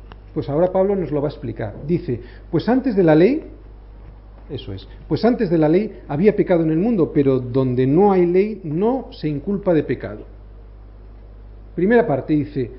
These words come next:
pues antes de la ley había pecado en el mundo. Esta frase se refiere al hecho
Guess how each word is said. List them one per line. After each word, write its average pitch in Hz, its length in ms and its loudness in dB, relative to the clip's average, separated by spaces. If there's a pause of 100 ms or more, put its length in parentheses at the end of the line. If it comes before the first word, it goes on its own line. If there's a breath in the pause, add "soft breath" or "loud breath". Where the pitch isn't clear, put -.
(160 loud breath)
pues 151 180 -2
antes 240 300 0
de 220 80 2
la 196 100 4
ley 233 180 0
había 196 280 0
pecado 190 240 0
en 175 60 2
el 160 100 2
mundo. 131 280 -2
Esta 277 220 -2
frase 196 480 -4 (300 loud breath)
se - 180 -6
refiere 208 560 -2
al 135 180 0
hecho 247 480 -2